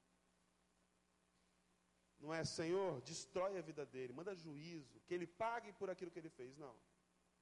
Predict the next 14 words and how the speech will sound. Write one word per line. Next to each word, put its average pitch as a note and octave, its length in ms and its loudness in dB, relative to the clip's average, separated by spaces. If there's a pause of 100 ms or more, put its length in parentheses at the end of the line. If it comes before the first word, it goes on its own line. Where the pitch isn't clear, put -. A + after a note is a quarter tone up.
(720)
O - 20 -10
significado F#3+ 560 0
da G3+ 80 0
palavra F3+ 300 4
oração D#3 640 2 (840)
é C#3 280 0 (540)
rogar E3 680 -2 (880)
as C#3 400 -2 (140)
bênçãos A#3+ 680 -4
de A3 120 -20 (200)
Deus G#2+ 260 -12 (1400)
sobre C3 220 -10
aquela A#2+ 260 -10
pessoa. - 440 -16